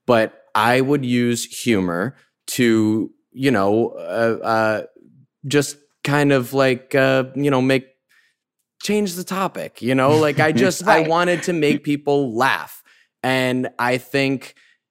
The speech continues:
Speaker 1: number one, that was one of the things that really made me realize, like, I, I wanna entertain people. I wanna make people laugh. Like, this is, this is literally my favorite thing to do in the world, is make people laugh. And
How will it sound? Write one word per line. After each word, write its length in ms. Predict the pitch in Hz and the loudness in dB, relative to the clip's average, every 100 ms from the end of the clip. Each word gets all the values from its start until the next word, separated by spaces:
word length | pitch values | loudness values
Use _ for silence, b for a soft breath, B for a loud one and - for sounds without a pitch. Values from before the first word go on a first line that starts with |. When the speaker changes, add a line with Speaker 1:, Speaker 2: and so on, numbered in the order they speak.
| _ _ _ - | _ _ _ 0
Speaker 1:
number 280 | 139 156 | 2 2
one, 300 | 143 131 123 | 2 2 2
that 160 | 120 117 | 0 0
was 140 | 127 110 | -2 0
one 180 | 123 123 | 2 2
of 80 | |
the 140 | 113 117 | 2 0
things 340 | - 110 110 | 0 -2 0
that 160 | 107 101 | -2 0
really 320 | 104 107 104 | 0 0 0
made 300 | 92 107 104 | -4 -4 -2
me 160 | 104 95 | -2 -2
realize, 580 | 104 110 110 92 92 | 2 2 2 0 -2
like, 180 | 117 92 | -4 -4
I, 140 | 95 101 95 - | -6 -6 -8 -8
I 80 | 101 | -4
wanna 240 | 120 131 | -2 -2
entertain 560 | 101 90 82 98 131 143 | -4 -8 -8 -4 -4 -4
people. 360 | 87 - 78 73 | -10 -12 -12 -8
I 80 | |
wanna 240 | 92 120 123 | -2 0 0
make 240 | 117 110 | -2 -2
people 280 | 117 - 90 | -4 -4 -2
laugh. 400 | 76 110 95 - | 0 0 -2 -8
Like, 180 | 85 85 | -8 -6
this 180 | 104 107 | -6 -4
is, 220 | 113 95 | -6 -6
this 220 | 92 120 | -4 -4
is 200 | 113 95 | -4 -10
literally 640 | 113 110 120 143 147 120 113 | -10 0 2 4 2 2 0
my 200 | 101 98 | -2 -4
favorite 400 | 110 110 101 - | -2 0 -2 -4
thing 120 | 101 | -6
to 60 | 92 | -6
do 280 | 87 90 - | -4 -4 -2
in 280 | 110 117 107 | 2 4 4
the 100 | 104 | 0
world, 680 | 87 78 98 101 78 78 - b b | -2 0 2 4 2 -4 -10 b b
is 160 | 107 98 | -4 -2
make 240 | 104 95 | -2 -4
people 260 | 107 95 85 | -6 -4 0
laugh. 440 | 95 104 76 - - b b b - | 2 2 0 -6 -20 b b b -2
And 640 | 110 107 101 95 95 | 0 2 0 -2 -4